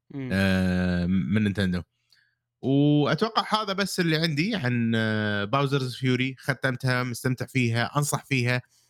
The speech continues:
Speaker 2: وأغلب الناس اللي شافوها، آه، ش-، أو شافوني ألعبها استانسوا، آه، عليها، جربوها وكذي. فهذا يدل إنها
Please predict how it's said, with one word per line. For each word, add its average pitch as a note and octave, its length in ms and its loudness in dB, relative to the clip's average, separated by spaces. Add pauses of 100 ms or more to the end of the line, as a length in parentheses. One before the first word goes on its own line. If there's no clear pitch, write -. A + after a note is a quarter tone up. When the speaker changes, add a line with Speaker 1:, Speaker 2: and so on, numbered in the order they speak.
(340)
Speaker 2:
وأغلب A2+ 1600 2
الناس C#3+ 220 -2
اللي C3+ 100 0
شافوها، C3+ 680 0 (360)
آه، G#2+ 100 2
ش-، G#2+ 120 -2
أو A#2 100 4
شافوني B2 380 0
ألعبها A#2+ 300 0
استانسوا، C3 580 0 (400)
آه، A2 160 2
عليها، A#2 360 2
جربوها A2+ 520 0
وكذي. A2 380 0
فهذا G#2 1400 -2
يدل B2 240 2
إنها A2+ 440 0